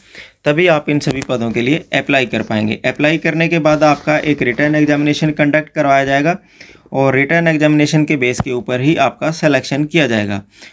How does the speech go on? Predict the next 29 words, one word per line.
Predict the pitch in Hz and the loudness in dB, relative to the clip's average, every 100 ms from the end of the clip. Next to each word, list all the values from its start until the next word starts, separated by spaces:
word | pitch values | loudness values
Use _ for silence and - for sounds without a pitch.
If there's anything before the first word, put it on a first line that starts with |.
| - | -6
जिसमें | 135 147 170 | -2 0 2
आपका | 156 147 160 | 2 0 -2
दो | 143 139 | 0 0
सौ | 139 165 170 | 2 2 2
अंकों | - 135 127 139 | 2 0 0 -2
का | 135 143 - | 2 0 0
एक | 135 123 131 | -2 -2 0
रिटन | 120 120 139 | -2 0 0
एग्जामिनेशन | 131 117 117 117 113 143 147 | 0 0 2 2 0 0 0
कंडक्ट | 151 131 120 107 | 0 0 0 -2
करवाया | 131 117 113 | -2 0 2
जाएगा। | 110 117 135 170 - _ _ - _ _ - | 2 2 0 -2 -8 _ _ -20 _ _ 2
और | 135 135 | 4 4
जो | 135 143 | 2 2
स्टैंडर्ड | 139 151 156 170 | 2 2 2 2
रहेगा | 170 156 151 160 | 2 2 2 0
टेस्ट | 160 147 143 | 0 -2 -2
का, | - 160 | 0 2
वो | 165 147 139 143 | 2 2 2 4
मिनिमम | 135 139 156 165 165 - | 2 2 2 2 0 -2
एसेंशियल | 127 143 131 165 151 | -2 0 0 0 0
क्वालिफिकेशन | 151 135 127 139 151 151 | 0 -2 -2 -4 0 4
होगी, | 143 147 | 4 2
उसके | 143 135 143 | 2 -2 2
आधार | 131 123 120 | 2 4 0
पर | - 131 | 0 0
होगा, | 135 143 165 - - _ 139 | 2 2 0 -4 -20 _ -2
यानी | 135 147 | 2 2
कि | 151 160 160 | 2 0 -2